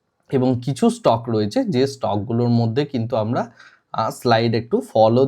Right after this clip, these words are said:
দেখেছি। তো সব মিলে একটা মিক্স টাইপের মার্কেট, যেখানে মার্কেট actually কনফিউজ যে মার্কেট কোন ডিরেকশনে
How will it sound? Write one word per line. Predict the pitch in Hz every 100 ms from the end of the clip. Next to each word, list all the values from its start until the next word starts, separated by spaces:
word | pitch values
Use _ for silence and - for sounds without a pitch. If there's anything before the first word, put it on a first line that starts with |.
| 117
দেখেছি। | 98 - - -
তো | 117
সব | 147 156 147 123
মিলে | 135 185 139
একটা | 120 151 107 104
মিক্স | 135 - -
টাইপের | 160 143 139 135 104
মার্কেট, | 101 101 180 202 _ _ _ - 123
যেখানে | 120 170 170 113
মার্কেট | 113 120 143 131
actually | - 151 151 - _ _ -
কনফিউজ | 117 120 143 214 190 113
যে | 143 123 101
মার্কেট | 101 - 180 _
কোন | 113 143 147
ডিরেকশনে | 113 123 127 - 139